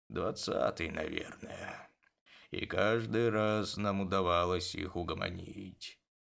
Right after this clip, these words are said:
Потом несколько сотен лет спокойствия. Потом, когда память предков в крови стирается, снова бунт. Временное явление,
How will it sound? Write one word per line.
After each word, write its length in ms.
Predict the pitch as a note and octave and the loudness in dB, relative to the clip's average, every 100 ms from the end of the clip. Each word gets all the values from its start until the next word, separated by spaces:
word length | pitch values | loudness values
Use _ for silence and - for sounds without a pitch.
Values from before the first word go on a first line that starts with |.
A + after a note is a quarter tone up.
| _ | _
Потом 600 | - F#2 G#2 C3 D#3+ E3+ | -6 0 2 4 2 0
несколько 640 | D3 D3+ F3 - C3+ A#2+ | 0 0 0 0 0 2
сотен 480 | G#2+ G#2+ G#2 A2+ A#2+ | 2 2 2 2 0
лет 340 | - F#2 G#2 | 0 0 0
спокойствия. 1400 | - - G2 G#2 - F#2 F2+ - - - G1+ G1+ G1+ - - _ _ _ - | -2 0 0 0 -2 -4 -2 -4 -6 -8 -8 -6 -6 -8 -14 _ _ _ -8
Потом, 880 | - - F2+ G2+ A#2 C3 B2+ A#2 C#3 _ _ - - - | -6 -2 0 2 2 0 -6 -8 -12 _ _ -20 -20 -14
когда 260 | - F2+ F2 | -10 -2 2
память 360 | G2+ A2 G#2+ | 4 4 2
предков 580 | - F#2 G#2+ A2+ A2+ F#2+ | 0 2 4 4 2 -2
в 40 | - | 0
крови 320 | G2 G2+ G2+ | 2 2 2
стирается, 1300 | - F#2 - F#2+ G#2 G#2 A#2+ A2+ - A2+ A#2+ A#2+ C3+ - _ _ | -2 -2 4 6 6 2 -2 -4 -4 -2 0 -2 -6 -14 _ _
снова 800 | - - E2 D#2 D#2 F#2+ F2+ G#2+ | -8 -6 -4 -4 2 2 2 0
бунт. 720 | F2+ - - F#2+ - D2+ - - - - _ _ _ _ _ - | -2 -4 -6 -6 -10 -12 -14 -16 -18 -20 _ _ _ _ _ -2
Временное 960 | E3+ C4 E4 F#2+ F#2 F#2+ F#2+ E2+ E2+ | 0 2 2 2 0 -4 -6 -4 -4
явление, 880 | E2+ F#2+ F#2+ F2+ F#2 - - F#2 - | 0 0 2 0 -2 -8 -10 -10 -12